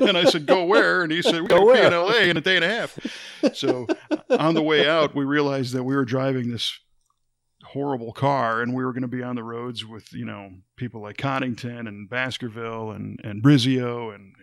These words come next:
Speaker 1: the
Speaker 2: Yeah.
Speaker 1: list goes on and on, and yourself. And, and, uh, so we, we decided to poke some fun at the car and have people sign it. Well, uh, Paul and I, a-, as, you know, did many people, um, I don't wanna say grew up, but since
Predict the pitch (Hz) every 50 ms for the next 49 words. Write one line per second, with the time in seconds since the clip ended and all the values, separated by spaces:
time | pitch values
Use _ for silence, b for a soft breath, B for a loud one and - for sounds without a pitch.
0 | _ - 113 110 - 127 127 120 - 127 120 110 104 117 113 113 110 120 127 131
1 | 131 127 117 110 117 117 107 - - 156 143 135 131 123 - - 120 113 98 B
2 | B B B B B B B B B _ - 110 107 110 107 104 107 104 107 110
3 | 110 _ b b b b b b b b b b b b _ - - 143 127 120
4 | 120 120 120 - 127 127 120 110 - 131 123 - - 113 - 131 123 - - 127
5 | 104 - 170 165 151 - - - - 131 123 120 123 120 113 123 113 - 123 123
6 | _ 107 - - 135 135 139 139 123 117 _ _ b b b b b b b b
7 | b - 135 131 127 123 - _ _ _ - 120 117 113 - - - _ - 196
8 | 233 247 196 160 143 139 135 131 131 131 - _ - - - - _ _ _ _
9 | - - 143 135 - - 135 131 117 107 - - _ 131 131 120 113 113 104 -
10 | 127 117 117 127 135 139 131 - 123 117 - 123 120 120 120 117 104 101 _ _
11 | _ 107 107 107 101 - - - - - - _ _ _ _ _ _ _ _ _
12 | _ _ - 120 _ _ _ _ _ _ _ _ _ _ - 143 156 165 151 135
13 | 120 - - 139 120 101 - 127 135 143 139 139 147 156 143 - - 131 - -
14 | 170 165 151 - - - - -